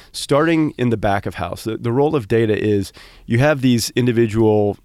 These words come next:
measurements from all these clients that have come in from cities around the world, from all the big U S M S As and the like. And so that data is essentially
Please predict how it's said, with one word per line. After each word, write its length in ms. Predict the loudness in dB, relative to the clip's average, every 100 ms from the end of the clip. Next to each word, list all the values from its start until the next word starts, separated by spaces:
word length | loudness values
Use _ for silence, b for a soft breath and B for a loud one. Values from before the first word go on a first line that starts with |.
| _
measurements 480 | -4 -2 -2 -4 -4
from 160 | -6 0
all 180 | 0
these 160 | 2 -2
clients 360 | -2 -2 -2 -4
that 60 |
have 100 | -4
come 200 | -2 0
in 140 | 0 -2
from 340 | -4 -2 -2
cities 340 | -2 0 0 0
around 240 | 0 0
the 80 | -2
world, 420 | -2 -2 -4 -6
from 220 | -6 -4 -2
all 160 | -2
the 80 | 0
big 240 | -2 -2
U 160 | 0 0
S 220 | 0 -2 -6
M 180 | -4 -2
S 180 | -4
As 240 | -2 -2 -4
and 120 | -4
the 40 |
like. 360 | -4 -4 -6 -10 B B -10
And 100 | -4
so 120 | -2
that 340 | 0 -2 -2
data 320 | 0 0 2
is 160 | 0 -2
essentially 600 | -4 -2 -2 -2 -2 -2